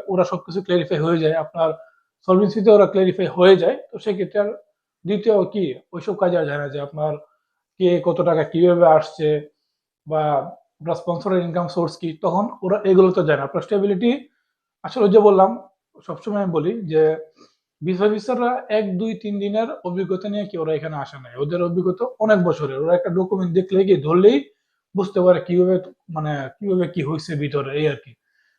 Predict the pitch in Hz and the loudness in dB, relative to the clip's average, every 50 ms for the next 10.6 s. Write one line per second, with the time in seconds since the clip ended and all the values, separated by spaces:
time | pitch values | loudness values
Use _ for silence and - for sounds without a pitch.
0 | _ _ _ - 202 208 190 180 151 143 - - 190 196 226 262 262 - - - | _ _ _ 0 2 4 4 4 2 -2 -2 4 6 6 6 6 4 0 -8 -14
1 | _ _ _ _ _ _ - - 185 185 208 226 269 330 359 - - _ _ _ | _ _ _ _ _ _ -2 2 4 6 6 6 4 2 -2 -8 -12 _ _ _
2 | _ _ _ _ _ _ _ _ _ _ _ 156 160 165 175 170 160 185 180 175 | _ _ _ _ _ _ _ _ _ _ _ -6 -2 0 2 2 2 2 2 4
3 | 180 180 175 180 175 175 - - - 156 - 156 160 170 170 170 - 165 147 - | 6 6 6 6 4 2 -2 -8 -12 -8 -6 -4 -2 -2 -2 -2 -4 -8 -8 -8
4 | - 170 165 - 208 175 165 165 185 180 - 175 165 - - 185 190 180 165 156 | -12 -14 -12 -8 -8 -8 -8 -6 -8 -6 -6 -6 -6 -4 -6 -4 -4 -2 -4 -4
5 | 156 170 160 156 160 165 165 165 151 160 151 151 151 151 156 147 156 160 160 156 | -4 -4 -2 0 0 0 0 -2 -2 -4 -6 -6 -8 -8 -10 -8 -8 -8 -8 -6
6 | 151 156 156 156 165 143 - - 160 147 - _ 156 175 185 165 151 - 160 156 | -8 -8 -8 -10 -12 -14 -14 -18 -20 -20 -20 _ -12 -8 -8 -8 -2 -2 -2 2
7 | - 214 233 247 247 - - _ _ _ _ _ _ _ 170 156 160 175 170 175 | 4 4 4 4 0 -6 -12 _ _ _ _ _ _ _ 0 6 6 8 8 8
8 | 160 170 165 170 180 180 165 170 170 180 185 196 180 - 190 185 220 240 220 165 | 8 8 6 6 4 4 4 4 4 4 4 4 2 4 6 8 8 8 6 0
9 | - - 160 160 185 220 - - 220 226 208 185 165 151 - _ _ _ _ _ | -2 -2 0 2 2 2 2 4 4 4 4 2 -2 -8 -12 _ _ _ _ _
10 | _ _ - 175 180 185 196 226 233 226 233 | _ _ 2 4 6 8 8 6 4 4 0